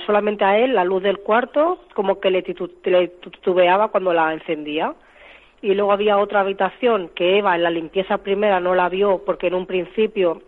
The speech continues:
no había nada en esa habitación y no había, no la, no la visualizaba, pues justamente hoy hablando fuera de grabación la ha visto, pero la ha visto como estaba al principio, cuando nos mudamos aquí a vivir.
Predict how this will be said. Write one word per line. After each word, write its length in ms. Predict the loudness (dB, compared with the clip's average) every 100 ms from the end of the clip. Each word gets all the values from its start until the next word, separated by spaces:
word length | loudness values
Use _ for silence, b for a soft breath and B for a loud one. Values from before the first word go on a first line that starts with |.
| _ -6
no 100 | -2
había 200 | 2 2
nada 160 | 2 0
en 60 | -2
esa 160 | -4
habitación 640 | -4 -2 -4 0 2 2 0
y 120 | -8
no 120 | -6
había, 360 | -4 -2 0 0
no 140 | 0
la, 120 | -2 0
no 120 | 0
la 80 | -2
visualizaba, 760 | -2 -4 -4 -2 0 2 0 -2 B B B B _
pues 140 | -4 -2
justamente 760 | -4 -2 -2 -2 -2 0 0
hoy 340 | -2 -2 0 2
hablando 360 | 2 2 0
fuera 320 | -2 0 2 2
de 100 | 2
grabación 640 | 2 0 -2 -2 -2 -2 -10 _
la 240 | 0 4
ha 40 | 2
visto, 540 | 0 -8 -6 -6 -6 -14 _
pero 180 | -2 2
la 80 | 2
ha 40 |
visto 260 | 0 0 -2
como 180 | -2 -4
estaba 300 | -2 0 0
al 260 | 2 -2 -2
principio, 760 | -4 -6 -4 -4 -4 -2 -4
cuando 280 | -2 -4 -2
nos 160 | -2 -4
mudamos 500 | -4 0 0 0 -2
aquí 240 | -4 -4 -4
a 60 |
vivir. 420 | -4 -6 -6 -8